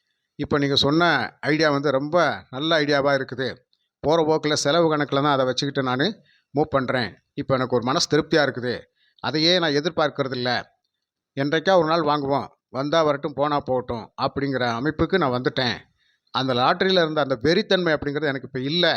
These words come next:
அப்படின்னு சொல்லி பல பேரு சொல்லியிருக்கிறாங்க. ரொம்ப சந்தோஷமா இருக்குது. முழுக்க முழுக்க நம்ம பதிவுகள் அப்படிங்கிறது மற்றவங்களுக்கு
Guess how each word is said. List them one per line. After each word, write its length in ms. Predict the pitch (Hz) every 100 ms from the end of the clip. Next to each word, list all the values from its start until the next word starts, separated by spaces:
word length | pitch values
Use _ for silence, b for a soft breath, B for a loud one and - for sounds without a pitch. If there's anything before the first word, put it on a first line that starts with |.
| - 123
அப்படின்னு 260 | - 139
சொல்லி 160 | - 185 -
பல 280 | 139 170 190
பேரு 280 | 196 208 233 285 _ _ _ _ -
சொல்லியிருக்கிறாங்க. 640 | - 151 165 143 135 156
ரொம்ப 160 | 147 160
சந்தோஷமா 460 | 139 139 160 151 147
இருக்குது. 280 | 123 - - - - - _ b b b b b -
முழுக்க 280 | 190 214 202
முழுக்க 340 | 170 175 190
நம்ம 140 | 160 147
பதிவுகள் 480 | 151 180 190 180 143
அப்படிங்கிறது 460 | 139 147 131 139 185 - _ _ _ _ _ _ -
மற்றவங்களுக்கு 680 | 135 143 208 202 185 170